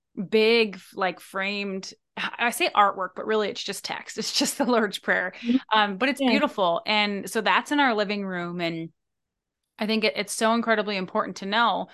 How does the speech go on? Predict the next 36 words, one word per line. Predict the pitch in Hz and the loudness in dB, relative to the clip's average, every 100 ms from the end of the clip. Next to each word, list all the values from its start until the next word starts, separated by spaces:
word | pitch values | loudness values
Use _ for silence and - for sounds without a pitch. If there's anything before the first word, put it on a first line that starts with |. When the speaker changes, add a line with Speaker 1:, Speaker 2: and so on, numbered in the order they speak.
| - - - | -20 -20 -6
Speaker 1:
And | 233 | 2
I | 220 | 4
really | 214 262 302 | 4 2 2
appreciated | 254 247 226 226 185 | 0 -4 -2 -4 -4
the | 180 | -6
book, | 165 214 226 214 - | -6 2 4 4 -2
not | 220 202 247 | -2 0 0
just | 311 - | -6 -8
for | 214 190 - - _ _ | -4 -4 -4 -10 _ _
all, | 202 190 | 0 2
all | 196 202 | 2 2
the | 180 | 0
artwork | 190 294 240 196 | 0 2 0 -2
in | 170 | -6
it, | 170 - | -8 -8
but | 202 180 | -6 -2
like | 202 202 | -4 -2
you're | 202 | -6
saying, | 180 214 185 175 | -4 -4 -4 -6
kind | 180 202 196 | -6 -4 -2
of | |
that | 185 185 | -4 -4
long | 196 185 190 196 | 0 0 0 -4
form | 202 196 196 | -4 -2 -2
of | 180 | -4
just, | 190 190 | -6 -6
like, | 180 - | -8 -6
coming | 226 277 311 | -2 0 0
to | 320 | 0
a | 202 | 0
better | 185 202 | 0 0
understanding | 185 185 175 - 160 190 208 | -4 -8 -10 -10 -8 -6 -6
about | 170 160 165 175 | -6 -4 -4 -4
it | 165 | -4
and, | 185 180 175 - - - _ _ _ _ | -6 -6 -12 -20 -20 -20 _ _ _ _
and | 214 220 208 190 | 0 2 0 -4